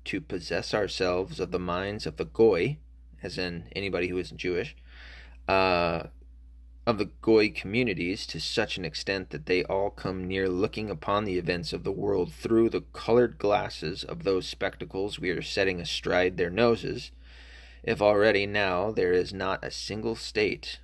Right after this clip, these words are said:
where there exists for us any barriers to admittance into what goy stupidity calls state secrets, what will our position be then, when we shall be acknowledged supreme lords of the world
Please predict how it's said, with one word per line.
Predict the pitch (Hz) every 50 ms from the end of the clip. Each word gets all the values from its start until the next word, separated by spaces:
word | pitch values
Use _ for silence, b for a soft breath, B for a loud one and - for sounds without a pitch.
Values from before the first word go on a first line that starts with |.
| - -
where | - 98
there | 95 95 92 87
exists | 85 85 - - - 113 110 - -
for | - - 87
us | 87 85 80 - -
any | - 98 104 104
barriers | 101 87 101 95 90 92 90 87 90 98 95 -
to | - - 98
admittance | 85 80 82 92 90 - - 90 113 - - - - B B B B B B B B
into | - 104 - - 104
what | 101 101 95 - - -
goy | - - 98 98 95 98
stupidity | - - - - - - 101 98 - - - - 117 107 101 87 90 90 92
calls | 90 - - 95 92 90 87 85
state | - - - - - 101 101 - -
secrets, | - - - 110 - - 95 87 - - - - B B B B B B B B B B B B B
what | - 113 117 -
will | 110 117 101 -
our | - 92 95 95
position | - - - - 80 - 110 104 - - - 87 85
be | 78 - 107 107
then, | 92 - - - - - 147 - - - - - - - - - -
when | - 98 95 95
we | 95 98 101 95
shall | - - - 95 90
be | - 95 90
acknowledged | 87 85 82 80 92 92 90 92 92 90 85 - - -
supreme | - - - - - 110 107 101 95 95
lords | 95 98 98 92 87 87 80 80
of | 78
the | - 85
world | 92 98 95 98 92 82 82 82